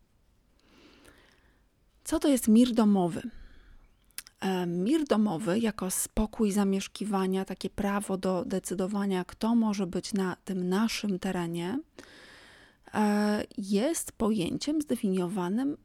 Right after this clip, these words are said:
w kodeksie karnym. I tak naprawdę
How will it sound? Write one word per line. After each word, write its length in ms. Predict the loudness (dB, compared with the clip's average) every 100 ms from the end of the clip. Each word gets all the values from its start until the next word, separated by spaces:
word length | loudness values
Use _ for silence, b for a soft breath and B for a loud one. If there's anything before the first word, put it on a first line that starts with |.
| -16
w 120 | -8
kodeksie 460 | -6 -4 -4 -6 -6
karnym. 720 | -2 -2 0 0 0 -2 -6 _ _ B B B B
I 80 | -4
tak 160 | -2 2
naprawdę 720 | 0 2 -2 0 0 2 0